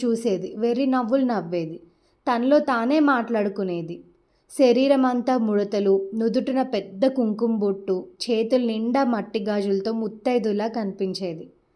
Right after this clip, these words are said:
ఆమె చాలా తక్కువ మాట్లాడేది, కానీ ఆమెని మాత్రం ఆ ఊర్లో వాళ్ళు నానా రకాల ప్రశ్నలు అడిగేవారు.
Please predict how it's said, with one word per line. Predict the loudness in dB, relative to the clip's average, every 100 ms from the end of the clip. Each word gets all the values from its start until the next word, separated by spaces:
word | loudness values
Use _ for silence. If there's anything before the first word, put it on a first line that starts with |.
| _ _ _ -4
ఆమె | -2 0
చాలా | 2 2 4 2
తక్కువ | 2 -2 0 0
మాట్లాడేది, | 0 -2 -4 -6 -6 -6 -8 -14 -20 _ _ _ 0
కానీ | 2 2
ఆమెని | 2 2 2 2
మాత్రం | 2 2 0 -2 -2 -2
ఆ | -2
ఊర్లో | 0 0 0 0 2
వాళ్ళు | 2 0 -2
నానా | -2 -2 0 2
రకాల | 0 0 -2 -2
ప్రశ్నలు | -4 -4 -2 0
అడిగేవారు. | 0 0 0 0 -4 -6